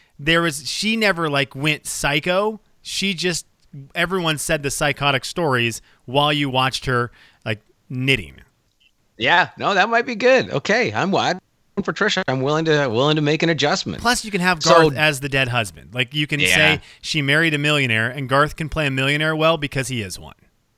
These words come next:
Speaker 2: Okay, so then what about Howard, Carol's husband? I was thinking you gotta go <laughs> somebody who's, can play the very straight-laced, sort of, uh, very educated, uh, well-spoken. I was thinking someone like a Vince Gill, maybe.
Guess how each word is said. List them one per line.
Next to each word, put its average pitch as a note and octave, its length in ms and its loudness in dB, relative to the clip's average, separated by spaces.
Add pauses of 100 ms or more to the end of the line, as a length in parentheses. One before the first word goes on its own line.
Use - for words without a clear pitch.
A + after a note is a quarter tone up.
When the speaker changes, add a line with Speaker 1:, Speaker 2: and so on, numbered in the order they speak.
(460)
Speaker 2:
Okay, E3 220 -2
so D3+ 120 -2
then C#3 280 0
what C#3+ 120 2
about C3 320 0
Howard, A#2+ 540 0
Carol's A#2+ 260 0
husband? G#2+ 340 -2
I G#2+ 60 -2
was A#2 120 -4
thinking A2+ 340 -2
you G2+ 80 -4
gotta A2+ 380 -2
go A2+ 160 0
<laughs> - 0 -
somebody A2+ 380 -2
who's, A2 260 -4 (340)
can B2+ 160 -4
play C3 240 2
the A#2+ 80 2
very B2 240 2
straight-laced, A2+ 720 0
sort A2+ 300 -2
of, G#2+ 280 -2
uh, - 240 -12
very A2 520 0
educated, G#2+ 800 0 (380)
uh, F#2 260 -2
well-spoken. A2+ 840 0
I A2+ 60 0
was A#2+ 120 -2
thinking C3+ 240 -2
someone C3+ 220 -2
like B2 100 0
a A2+ 60 -2
Vince A#2+ 320 -2
Gill, C3+ 320 -2
maybe. C#3 580 -2